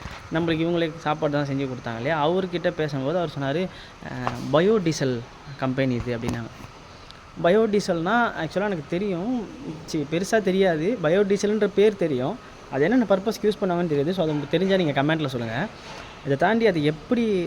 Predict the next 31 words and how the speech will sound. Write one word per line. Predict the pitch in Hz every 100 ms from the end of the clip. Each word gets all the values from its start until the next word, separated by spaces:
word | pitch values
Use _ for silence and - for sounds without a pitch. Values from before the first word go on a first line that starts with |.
| -
ப்ராசஸ் | - 170 185 170
பண்றாங்க | 160 151 156 151 165
அப்படின்றத | 151 151 147
இந்த | 156 147 139 139
இதுல | 139 135
நான் | 131
காட்டுறேன் | 131 151 151
பாருங்க. | 123 113 110 151 185 - - - -
And | 131 127 127 123
ரொம்ப | 147 180 202 202 190 165 139 131 - -
பெரிய, | 160 196
ரொம்ப | 175 175 190
பெரிய | 185 196
கம்பெனி | 185 175 180 165
அப்படிலாம் | 139 147
இல்ல, | 143
ஓரளவுக்கு | 196 170 170
சின்ன | 165 175
கம்பெனி | 165 135 131
தான். | 131 185 - - - - 143
வாரத்துக்கு | 147 185 233 - 226 220
ஒரு | 180
தடவை | 165 180 196
உங்களுக்கு | 170 156
பத்து | - 156
டன், | 170 196
பத்து | 175 165
டன் | 165
இங்க | 175 147
லோடு | 156 147
இறங்குது. | 131 135 117